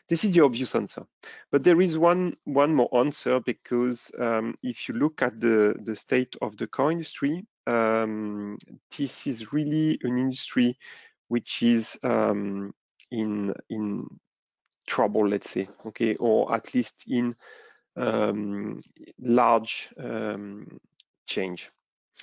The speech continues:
Uh, the car industry i-, is, is no more something in fashion. Uh, we could say that it's really the end of the American dream, where you have this, uh, stylish car that, uh, that you can dream,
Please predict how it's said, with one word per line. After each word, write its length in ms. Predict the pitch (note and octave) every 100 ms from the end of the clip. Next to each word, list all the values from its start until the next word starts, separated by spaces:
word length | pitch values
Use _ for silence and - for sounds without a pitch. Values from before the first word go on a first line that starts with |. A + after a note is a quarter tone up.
| - - _ _ _ -
Uh, 580 | A#2+ A#2+ A#2+ A#2 A2+ A2+ - - _ _ _ -
the 180 | C#3+ E3
car 200 | G3+ G#3
industry 640 | G3 - E3 D3+ D3 -
i-, 220 | A#2+ C3+ B2
is, 260 | C3+ B2 -
is 240 | B2 A2+
no 160 | B2 C3
more 180 | C3
something 480 | B2+ - A#2+ - B2 -
in 120 | G#2+
fashion. 760 | G2 - C3+ - F3+ F3+ F3+ D#3+ _
Uh, 540 | B2 A#2 A2 A2 G#2+ G#2+
we 120 | A#2
could 140 | A#2 -
say 120 | C3+
that 260 | A#2 A2 - _ - -
it's 220 | - -
really 200 | C#3 C#3
the 200 | B2+ -
end 220 | A#2+ B2+
of 100 | A#2
the 100 | -
American 440 | A2+ A#2 A2+ - A#2+
dream, 360 | A2+ A2+ A#2
where 180 | A2 G#2+
you 140 | G#2 A2
have 200 | G#2+ G#2
this, 300 | A2 G#2+ -
uh, 100 | - - - -
stylish 520 | - - B2 B2 A2+ -
car 400 | A2+ A2+ A2+ A2
that, 180 | G2+ - -
uh, 160 | G#2+ G2+ _ - - - _ _
that 320 | - - - -
you 60 |
can 240 | - G#2 G#2
dream, 560 | G#2 G#2+ A2 A2 A2+